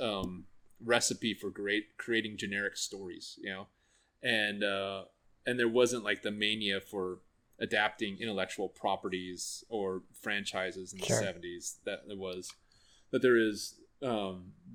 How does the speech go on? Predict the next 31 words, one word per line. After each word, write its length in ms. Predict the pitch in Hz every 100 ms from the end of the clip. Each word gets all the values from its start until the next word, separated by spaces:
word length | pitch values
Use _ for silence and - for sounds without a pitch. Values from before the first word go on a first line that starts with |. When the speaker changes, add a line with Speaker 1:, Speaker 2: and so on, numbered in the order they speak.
| 107 -
Speaker 1:
there 140 | 123
is 180 | 110 98
now. 300 | 101 101 98
So 160 | - 123
yeah, 240 | 147 120
like, 220 | 107 117
it's, 320 | 147 135 -
um, 380 | 123 110 104 95 - _ _ _ _ _ _ _
in 120 | 147
my 120 | 160
brain, 400 | 123 107 113 113
it's 160 | 98 -
still 280 | - 101 95
nineteen 320 | 95 92 92
seventy-three, 580 | - 90 87 - 92 90
nineteen 300 | 90 - 95
seventy-four. 420 | 98 92 - 208
Like, 160 | 214 - -
Speaker 2:
<laughs> 540 | - - - - -
Speaker 1:
when 140 | 143
I 100 | 143
write 240 | 123 127 123
on 80 | 107
my 180 | 101 104
own, 300 | 117 117 104
I'm, 140 | 104 -
I'm, 180 | 123 110
I'm 260 | 107 110 95 _ -
kind 300 | - 117 113
of 120 | 95
almost 500 | 107 104 95 - -